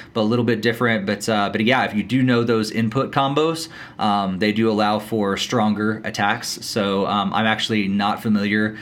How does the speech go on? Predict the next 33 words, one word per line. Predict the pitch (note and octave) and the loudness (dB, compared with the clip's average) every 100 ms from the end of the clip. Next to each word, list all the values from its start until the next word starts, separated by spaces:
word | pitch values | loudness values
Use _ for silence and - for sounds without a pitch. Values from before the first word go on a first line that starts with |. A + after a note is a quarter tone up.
| - - - | -16 -16 -6
with | G2 A#2+ A#2+ - | 0 0 0 -6
the, | G#2 A2 G2+ | -2 2 2
uh, | G2 F#2 F#2+ | 2 0 -2
King | F#2 A#2+ G#2+ | -2 -2 -2
of | |
Fighters, | - G2+ G2 G2 F#2 - | 0 0 2 2 0 -4
um, | G2+ F#2+ F#2 F2 | -2 -2 -2 -4
combo | F2 A2+ G2+ G2 | -2 0 0 0
attacks | G2 G2+ G2+ - | 0 0 0 -2
like | G2 | -2
I | G2 F#2+ | 0 0
am | F#2+ | -2
for | F#2 G2+ | -4 -6
Street | - A2 | -4 -4
Fighter. | - G2 G#2 | 0 0 0
So | G2 - G2 F#2 - - - - | 0 0 0 -2 -4 -10 -10 -2
I'm | G2 G2 | 0 2
gonna | G2+ | 0
have | G#2 | 0
to | F#2+ | 0
look | A2 A2+ | 0 2
those | G#2+ G#2 | 0 2
up | A2 G#2+ A2 | 0 0 0
and, | G2 F#2 | 0 -2
and, | E2+ F#2+ G2 F#2 | -2 -2 -4 -4
and | G#2+ G2 | -6 -4
try | A2+ G2+ | 0 0
those | G2 F#2+ | 0 0
out | F#2 | 0
and | F2+ | 0
everything. | G2 F2 G2+ F#2+ | -2 -2 -2 -2
But, | G2 G2 F#2+ - | 0 -2 -2 -2
uh, | G#2 F#2 F#2 F#2 | -2 0 0 -2